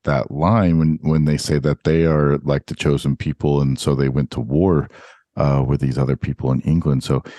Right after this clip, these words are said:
it's very kind of, like, interesting and confusing that, you know, the Jacob line would, would try to intervene in keeping the Stuarts in power, uh,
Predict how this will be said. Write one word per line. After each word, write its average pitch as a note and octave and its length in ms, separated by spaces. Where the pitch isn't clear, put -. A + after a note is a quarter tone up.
it's D2+ 140
very D#2 360
kind D2 260
of, C2+ 140
like, C2 300
interesting D2 720
and C#2+ 180
confusing C#2+ 920
that, C#2 420
you D2+ 80
know, C2+ 260
the B1+ 220
Jacob C2 500
line C2 500
would, C2 220
would - 160
try C2+ 160
to C2 100
intervene C#2 920
in D2 180
keeping C#2 380
the C2 80
Stuarts C2+ 440
in C2 140
power, D2+ 720
uh, C#2 360